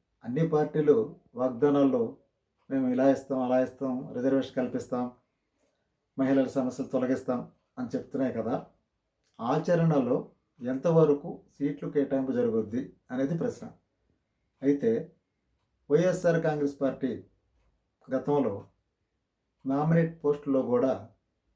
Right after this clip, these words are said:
మహిళలకి ఎక్కువ శాతం రిజర్వేషన్గా ఇవ్వటం జరిగింది.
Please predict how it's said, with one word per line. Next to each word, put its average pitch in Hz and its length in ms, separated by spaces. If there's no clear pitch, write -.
మహిళలకి 135 540
ఎక్కువ 131 280
శాతం 139 340
రిజర్వేషన్గా 123 600
ఇవ్వటం 120 300
జరిగింది. 110 420